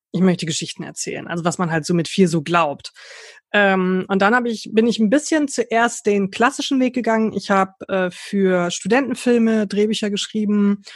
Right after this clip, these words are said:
ähm, zwei sechzig Minuten und einige Kurzfilme.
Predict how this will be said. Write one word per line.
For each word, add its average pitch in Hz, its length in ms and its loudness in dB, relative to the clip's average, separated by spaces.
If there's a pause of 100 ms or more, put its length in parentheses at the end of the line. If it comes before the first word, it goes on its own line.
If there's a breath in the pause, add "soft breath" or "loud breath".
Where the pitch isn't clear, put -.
(440 loud breath)
ähm, 175 280 -2
zwei 185 240 -2
sechzig 233 300 0
Minuten 214 520 2
und 175 180 -4
einige 180 300 -2
Kurzfilme. 262 840 0